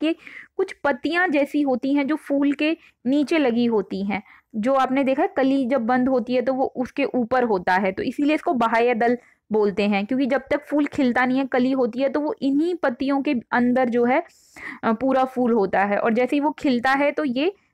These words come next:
नीचे की तरफ मुड़ जाती हैं और फूल में से पंखुड़ियाँ निकल आती हैं। तो ये जो है यही है बाह्य दल, जो हरे कर-, हरे, हरे रंग की पत्तियाँ होती हैं। उसके बाद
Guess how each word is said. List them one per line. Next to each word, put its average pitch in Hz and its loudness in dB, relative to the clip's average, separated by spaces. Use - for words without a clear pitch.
नीचे 247 0
की 285 0
तरफ 277 -2
मुड़ 233 0
जाती 247 0
हैं 311 0
और - 0
फूल 254 -2
में 247 0
से 349 0
पंखुड़ियाँ 262 2
निकल 233 2
आती 196 0
हैं। 202 -4
तो 233 -8
ये 294 0
जो 349 0
है 320 0
यही 269 2
है 311 2
बाह्य 208 0
दल, 175 -2
जो 233 0
हरे 226 2
कर-, 208 0
हरे, 226 0
हरे 208 2
रंग 202 -2
की - -4
पत्तियाँ 190 -4
होती 196 -8
हैं। 196 -8
उसके 320 -2
बाद 339 0